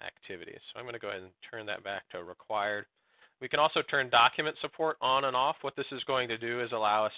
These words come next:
to, on a particular activity, have the end user upload documents to the B P M document store. Uh, so that can be really useful. You can even set document properties that would apply to anyone using the documents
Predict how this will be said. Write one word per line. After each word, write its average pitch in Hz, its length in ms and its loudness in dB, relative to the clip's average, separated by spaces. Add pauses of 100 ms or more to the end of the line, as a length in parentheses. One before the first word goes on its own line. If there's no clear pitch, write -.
to, 98 260 -2 (540)
on 107 180 -6 (500)
a 110 80 -6
particular 127 460 0
activity, 120 640 0 (440)
have 117 260 0 (100)
the 110 380 -4
end 120 180 -4
user 117 380 -2
upload 107 440 -2
documents 165 480 -2 (120)
to 120 60 -18
the 110 80 -12
B 113 180 -6
P 113 160 -6
M 107 100 -6
document 110 460 -4
store. 220 240 -6 (800)
Uh, 101 140 -6 (100)
so 117 80 -4
that 120 200 4
can 123 100 -8
be 113 160 -2
really 113 300 0
useful. 117 360 -4
You 113 80 -6
can 113 140 -6
even 110 240 -6 (100)
set 113 200 0
document 104 460 0
properties 101 540 -4 (120)
that 98 180 -4
would 95 160 -8
apply 98 380 -2
to 95 100 -6
anyone 95 380 -10
using 95 380 -12
the 85 180 -10 (460)
documents 98 480 -4